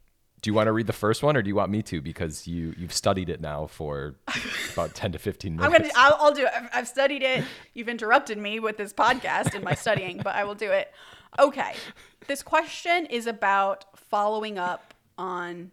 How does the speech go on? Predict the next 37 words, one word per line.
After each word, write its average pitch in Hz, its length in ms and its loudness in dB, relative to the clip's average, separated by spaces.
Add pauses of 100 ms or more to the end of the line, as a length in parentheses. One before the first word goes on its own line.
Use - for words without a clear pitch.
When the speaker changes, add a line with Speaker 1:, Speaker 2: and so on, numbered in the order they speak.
(100)
Speaker 2:
meetings 196 680 -6
that 196 200 -12
you 196 120 -12
have 170 680 -6 (420)
with 180 220 -14
producers 180 680 -12
and 180 160 -10
studio 165 440 -10
execs. - 680 -12 (420)
And 202 500 -2 (300)
it's - 100 -10
a 226 60 -2
really 285 400 -2
great 262 220 0
question 196 500 -4
because 190 340 -6
this, 208 340 -10 (120)
this 202 160 -14
writer 233 320 0
is 214 160 -4
talking 214 360 -4
about 202 280 -4
some 190 160 -12
specifics - 560 -12
in 202 80 -10
their 202 120 -4
own 320 180 4
life 254 340 2 (260)
where 240 80 -2
it's 240 140 -4
not 285 180 2
just, 233 160 -4
"I 220 60 4
had 214 200 2
a 208 40 -2
general 196 320 -2
meeting 190 500 -8